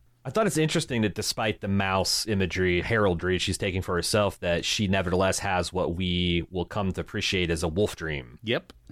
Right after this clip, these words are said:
Speaker 1: You know,
Speaker 2: Yep.
Speaker 1: right before Jaqen H'ghar awakes her, she is running with a pack of wild wolves
Speaker 2: Yeah.
Speaker 1: through the Riverlands, and we'll know event-, eventually we'll come to understand that that's Nymeria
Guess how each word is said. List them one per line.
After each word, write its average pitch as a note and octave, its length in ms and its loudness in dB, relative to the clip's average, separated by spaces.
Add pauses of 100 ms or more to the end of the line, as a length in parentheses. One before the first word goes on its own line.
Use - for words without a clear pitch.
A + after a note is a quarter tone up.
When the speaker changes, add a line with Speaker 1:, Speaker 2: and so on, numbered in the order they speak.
(160)
Speaker 1:
You F#2+ 120 -8
know, G2 80 2
Speaker 2:
Yep. G2 80 0
Speaker 1:
right A2+ 160 2
before A2 300 -4
Jaqen G2+ 380 0
H'ghar G2+ 300 2
awakes G2 380 0
her, F2+ 180 2
she G#2 240 2
is F2+ 140 2
running F#2+ 420 2
with F#2 220 2
a F2+ 80 -4
pack G2 320 -4
of E2+ 140 -6
wild F#2 380 2
wolves G2 280 4
Speaker 2:
Yeah. A2+ 160 0
Speaker 1:
through F2 120 -2
the F#2+ 120 -2
Riverlands, E2 720 -2 (400)
and F2+ 380 0
we'll F#2 100 2
know G2 200 4
event-, F#2+ 260 0
eventually G2 500 0
we'll F2+ 120 2
come F#2+ 200 0
to F2 100 4
understand F2+ 440 0
that D#2+ 80 -4
that's F2+ 220 -4
Nymeria E2+ 680 2